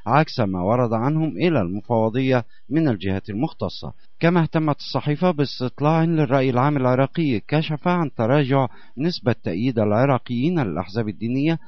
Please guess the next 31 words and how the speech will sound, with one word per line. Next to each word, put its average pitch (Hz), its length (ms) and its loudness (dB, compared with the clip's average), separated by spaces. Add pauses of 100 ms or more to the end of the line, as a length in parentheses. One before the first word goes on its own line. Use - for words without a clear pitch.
(180)
وأظهر 139 720 2
أن 143 160 -2
العراقيين 107 800 -2
تغيرت 107 540 -2
آراؤهم 110 640 0
تجاه 113 380 -2
الأحزاب 101 480 -4 (280)
والقوى 127 500 2 (280)
والتيارات 127 760 0
الدينية 139 440 -2
المشاركة 143 540 -4
في - 100 -16
الانتخابات. 107 600 -6 (680)
من 147 160 4
جهتها 151 760 6
اهتمت 139 520 0
الجمهورية 117 600 2
شبه 113 240 -2
الرسمية 113 400 -2
بتصريحات 127 840 -4
وزير 113 220 -2
الداخلية 107 540 -4
العراقي 104 460 -2
جواد 123 340 0
البولاني 123 600 -2
التي 139 340 0
أكد 143 300 -2
فيها 170 280 0
على 113 260 2
أن 123 120 -2
الوزارة 120 580 2